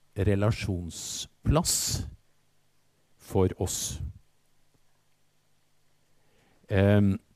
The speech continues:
<clears throat> og så vet jeg noe om at der hvor det er menighetsplantninger og nye menigheter som dannes, er det uhyre mye enklere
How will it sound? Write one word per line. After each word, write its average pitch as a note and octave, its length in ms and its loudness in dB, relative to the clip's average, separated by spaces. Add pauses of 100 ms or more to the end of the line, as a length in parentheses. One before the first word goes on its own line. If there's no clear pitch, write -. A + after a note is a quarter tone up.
(120)
<clears throat> - 380 2
og C3 100 8
så D#3+ 280 8
vet C#3 200 6
jeg D3+ 160 6
noe C3+ 280 4
om A#3+ 140 6 (460)
at C3+ 200 6
der B2 280 10
hvor C3+ 160 6
det C#3+ 80 8
er C3 280 8
menighetsplantninger B2 1400 6
og C#3 160 6
nye C3 380 2
menigheter F#2+ 580 2
som A#2+ 200 2
dannes, C#3+ 500 4 (180)
er A2+ 240 6
det C#3+ 140 4 (100)
uhyre E3+ 1000 2
mye D#3+ 340 4
enklere B2+ 540 2